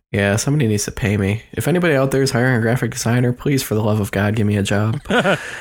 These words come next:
Speaker 2: Or if anybody wants to advertise on a gaming podcast, we are shameless whores. We will, we will do
Speaker 1: That's
Speaker 2: it
Speaker 1: true.
Speaker 2: for money.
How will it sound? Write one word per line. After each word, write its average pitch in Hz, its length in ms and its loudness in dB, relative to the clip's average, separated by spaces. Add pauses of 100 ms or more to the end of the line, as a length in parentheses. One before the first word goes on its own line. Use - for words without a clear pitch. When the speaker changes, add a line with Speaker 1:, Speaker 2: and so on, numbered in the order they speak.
Speaker 2:
Or 190 480 2 (300)
if 147 120 -4
anybody 208 340 2
wants 185 320 0
to 170 80 -4
advertise 180 580 2
on 165 80 2
a 151 40 2
gaming 175 360 2
podcast, 139 640 0
we 147 160 0
are 170 160 2
shameless 185 420 2
whores. 156 380 0
We 131 100 -2
will, 147 540 2
we 131 180 -6
will 147 220 0
do - 140 -10
Speaker 1:
That's 156 200 2
Speaker 2:
it - 40 0
Speaker 1:
true. 139 140 0
Speaker 2:
for 127 40 4
money. 127 260 2